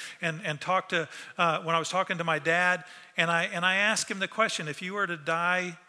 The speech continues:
tonight and God were to ask you, 'Why should I let you into my heaven?' what would you tell him?" And he said, "My faith in Christ. If that's not enough, then I don't have anything."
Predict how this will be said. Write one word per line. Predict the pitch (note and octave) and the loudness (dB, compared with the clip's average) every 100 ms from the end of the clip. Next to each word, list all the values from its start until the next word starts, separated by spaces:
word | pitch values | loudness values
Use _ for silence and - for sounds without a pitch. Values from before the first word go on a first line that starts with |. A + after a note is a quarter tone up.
| - | -12
tonight | E3+ D#3 B2+ B2 C#3+ D#3 - _ _ _ _ _ _ E3+ | -8 -6 -6 -6 -8 -12 -20 _ _ _ _ _ _ -6
and | D#3 | 0
God | D#3 F3+ | 4 4
were | F3+ | 2
to | E3+ | 0
ask | D#3 D#3+ - E3+ | 0 -4 -6 -8
you, | |
'Why | D3 D3+ E3 | -4 -2 -2
should | - D#3+ | -2 -2
I | D#3+ | -2
let | D#3 - | -2 -6
you | D#3+ | -8
into | D3+ D3 | -8 -6
my | D3 | -6
heaven?' | C3+ C3+ A2+ C3+ C#3+ | -6 -8 -8 -10 -10
what | C#3+ | -10
would | D#3 C#3+ | -12 -12
you | D#3 | -10
tell | - F#3+ B2 | -8 -10 -10
him?" | A2 _ _ _ _ _ _ _ _ _ _ _ _ _ - | -16 _ _ _ _ _ _ _ _ _ _ _ _ _ -10
And | D3+ | -8
he | D3+ | -6
said, | - D3+ C#3 B2 - _ _ _ _ _ _ - | -2 0 -2 -6 -16 _ _ _ _ _ _ -12
"My | D#3 D3+ | -8 -6
faith | E3+ E3 F3+ | -2 -4 -4
in | E3 | -12
Christ. | - E3+ C#3 - - - | -4 -2 -2 -6 -12 -16
If | C#3+ | -4
that's | D3+ D3+ F3 | -2 -2 -4
not | D#3 | -4
enough, | D3+ D3+ C3 - - _ _ | -2 -4 -4 -12 -20 _ _
then | - B2+ | -14 -8
I | B2 | -8
don't | B2+ C3 | -8 -10
have | - B2+ A2+ - _ _ _ _ _ _ | -10 -10 -12 -18 _ _ _ _ _ _
anything." | C#3 C3 - G2 G#2 | -14 -12 -14 -20 -20